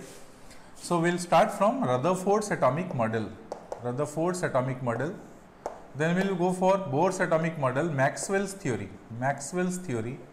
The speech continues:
Maxwell's theory of electromagnetic radiations. Then we'll go for Bohr's atomic model, bam. Then after we'll go for, all right,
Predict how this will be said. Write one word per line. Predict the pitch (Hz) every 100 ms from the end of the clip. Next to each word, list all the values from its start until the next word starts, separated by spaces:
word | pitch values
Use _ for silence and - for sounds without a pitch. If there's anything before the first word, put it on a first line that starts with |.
| - - - - - - 123
Maxwell's | 127 139 - 165 170 175 170
theory | - 127 127 160 - - - - - - - -
of | 135 143 - - - -
electromagnetic | 131 151 143 190 185 139 135 147 160
radiations. | 127 135 165 165 143 170 - - - - - - 127
Then | 147 175
we'll | 196 185
go | 190
for | 185 127 131 - - - 113 117
Bohr's | 147 185 190
atomic | 160 151 156 180
model, | 147 117 120 92 - - - - - 117
bam. | 123 127 - - - - - - - - - - -
Then | 123 151 175
after | 185 185 185 185
we'll | 175 147
go | 143 175
for, | 180 143 143 - - - - - -
all | 127
right, | 135 165